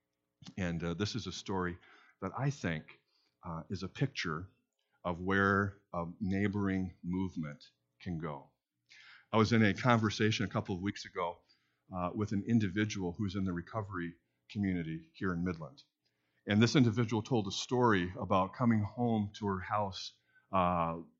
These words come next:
later one afternoon. And as she pulled into her driveway, uh, she saw her neighbor sitting on her porch. And that was odd.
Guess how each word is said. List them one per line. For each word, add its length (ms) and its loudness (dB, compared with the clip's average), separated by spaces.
later 300 0
one 220 0
afternoon. 680 -2
And 100 -4
as 100 0
she 100 -2
pulled 260 0
into 220 0
her 80 0
driveway, 540 0
uh, 180 -2
she 180 -2
saw 320 0
her 220 -2
neighbor 520 0
sitting 300 2
on 140 2
her 100 -2
porch. 540 -12
And 440 0
that 140 -4
was 160 -2
odd. 400 -6